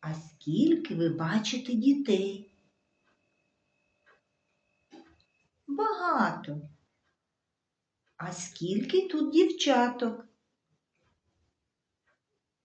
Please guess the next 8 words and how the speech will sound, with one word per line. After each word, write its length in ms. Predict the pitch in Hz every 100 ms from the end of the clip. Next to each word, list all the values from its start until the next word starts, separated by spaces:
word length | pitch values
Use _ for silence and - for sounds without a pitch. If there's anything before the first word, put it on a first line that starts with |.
| _ _ _ _ _ _ _ _ 262
Багато. 1080 | 254 320 320 330 349 277 - - 143 - - _ _ _ _ _ _ _
А 160 | - 226
скільки 560 | - - 370 - 403
хлопчиків? 1040 | 403 392 392 214 - - 160 - 143 147 - _ _ _ _ _ _ _ _ _ _ _ _ _ _ _ _ _ _ _ 427 440 _ _ _ _ _ _ _ _ _ _ -
Два. 720 | 233 349 359 302 254 254 - - _ _ _ _ _ _ _ _ _ _ _ _ _ _ _ _ _
Що 540 | - - - 220 453 -
роблять 560 | 196 302 277 285 285
хлопчики? 1000 | - 208 196 165 160 - - - - 160